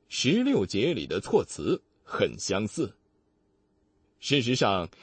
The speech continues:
这里的相似点有：其一，有一位天使或使者，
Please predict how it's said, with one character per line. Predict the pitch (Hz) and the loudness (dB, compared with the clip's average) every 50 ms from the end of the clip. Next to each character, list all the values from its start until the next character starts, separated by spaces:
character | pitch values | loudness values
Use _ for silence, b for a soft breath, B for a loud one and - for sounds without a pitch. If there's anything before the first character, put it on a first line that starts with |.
| B B B | B B B
这 | - 156 170 | 4 4 6
里 | 151 123 113 | 6 4 4
的 | 113 117 113 | 4 4 2
相 | - - 208 208 214 | 2 2 0 2 2
似 | 202 - - 160 | 0 0 -2 -4
点 | 98 95 82 73 60 62 78 92 95 - _ _ _ | -2 -2 -4 -4 -4 -4 -4 -4 -6 -8 _ _ _
有： | - 92 104 92 87 87 92 104 110 110 b b b b b b b b _ | 0 2 4 4 4 4 4 4 2 2 b b b b b b b b _
其 | - - - 113 131 | -6 -2 0 2 2
一， | 160 165 180 220 233 240 - _ _ _ _ _ _ _ _ _ _ _ _ _ - | 2 4 4 4 4 4 0 _ _ _ _ _ _ _ _ _ _ _ _ _ 6
有 | 113 131 135 139 143 | 8 8 10 10 8
一 | 139 110 117 190 247 269 | 6 4 4 4 4 4
位 | - 151 101 90 | 4 2 0 0
天 | - - 160 165 165 151 | 2 2 4 4 4 2
使 | - - 73 69 76 80 - | -2 -4 -6 -6 -6 -6 -4
或 | - - 127 98 | 2 4 4 4
使 | 90 - - - - 92 185 233 | 4 2 -2 -2 0 0 0 0
者， | - - 69 64 58 53 | 0 -4 -8 -8 -10 -12